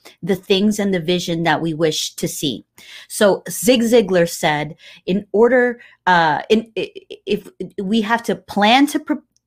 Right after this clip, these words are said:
to, to succeed, we have to prepare to succeed in order to expect to succeed." And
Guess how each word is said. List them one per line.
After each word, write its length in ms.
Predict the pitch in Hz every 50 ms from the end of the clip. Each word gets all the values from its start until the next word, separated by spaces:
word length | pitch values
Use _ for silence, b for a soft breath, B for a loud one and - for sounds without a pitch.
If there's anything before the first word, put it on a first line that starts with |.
| _ -
to, 380 | - 254 247 240 233 233 233 - _ _ _
to 460 | - - 233 226 220 214 208 202 196
succeed, 720 | - - - 247 233 - - 214 202 190 196 202 214 B B B B B B
we 80 | - 214
have 120 | 208 214
to 100 | - 226
prepare 720 | 220 - - 214 208 - - - 226 240 262 269 269 254 233 233 -
to 140 | - 190
succeed 640 | 180 - 170 - - - 185 170 160 151 151 - - _ _ _ -
in 240 | 208 208 220 220 - -
order 420 | 202 214 214 214 202 208 196 196
to 280 | 190 - - 196 - - -
expect 840 | 185 180 - - - - - - - 180 151 - - - - - b b b b b b b b b _
to 140 | - - 165
succeed." 640 | - - 170 - - - - 156 139 139 143 - - B B B B B B B B _ _ _ _
And 320 | - 208 214 214 214 208